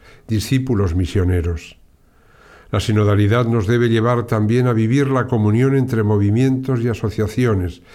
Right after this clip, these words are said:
y en relación a las diócesis y las parroquias. Y el modelo del camino sinodal de la Iglesia y su alimento cotidiano lo encontramos en la Eucaristía.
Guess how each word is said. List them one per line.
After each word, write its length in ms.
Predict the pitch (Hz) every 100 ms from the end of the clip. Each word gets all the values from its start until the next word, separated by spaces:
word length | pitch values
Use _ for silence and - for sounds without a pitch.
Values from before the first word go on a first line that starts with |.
| - - -
y 80 | 113
en 100 | 98
relación 600 | 95 95 90 113 123 127
a 60 |
las 220 | 117 104 90
diócesis 560 | 113 131 135 117 123
y 60 | 120
las 180 | 107 104
parroquias. 800 | 104 95 101 82 82 82 - - _ _ _ - _ - _ _ _ _
Y 80 | 113
el 100 | 101
modelo 320 | 92 98 117
del 180 | 123 117
camino 380 | 120 110 113 110
sinodal 440 | 98 98 98 107
de 120 | 98 92
la 100 | 90
Iglesia 560 | 90 110 104 131 131
y 120 | 131 113
su 160 | -
alimento 560 | 95 95 110 107 101 98
cotidiano 680 | 92 92 92 104 107 110 113 - - - -
lo 100 | 101
encontramos 540 | 98 101 95 120 127 110
en 140 | 98
la 80 | 98
Eucaristía. 800 | 92 101 90 85 - 85 80 82